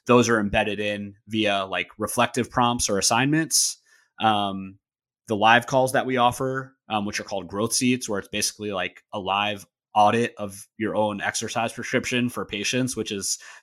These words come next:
very vulnerable, but also one of the most powerful things you can do to address blind spots, um, and just make your, make your process that much better. And then a written exam at the end. So that's, that's pretty much it.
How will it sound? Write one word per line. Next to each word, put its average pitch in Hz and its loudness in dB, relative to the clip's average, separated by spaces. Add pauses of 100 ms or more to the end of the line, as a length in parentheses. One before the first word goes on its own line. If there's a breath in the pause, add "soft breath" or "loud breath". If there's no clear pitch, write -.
very 143 8
vulnerable, 160 0
but 123 2
also 117 -4
one 110 -4
of 113 -8
the 117 -6
most 110 -4
powerful 120 4
things 113 -6
you 117 -6
can 107 -8
do 107 -6
to 110 -6
address 101 -4
blind 101 -8
spots, - 0 (380 soft breath)
um, 104 4
and 113 -4
just 113 -4
make 101 -6
your, 107 -4 (100)
make 107 0
your 107 -4
process 104 0
that 98 -4
much 101 -10
better. 131 -8 (400 soft breath)
And 127 4
then 123 8
a 113 4
written 101 0
exam 90 -6
at 87 -20
the 90 -4
end. 85 -14 (260)
So 90 0
that's, - -4
that's 101 -8
pretty 104 -4
much 90 -4
it. 85 -6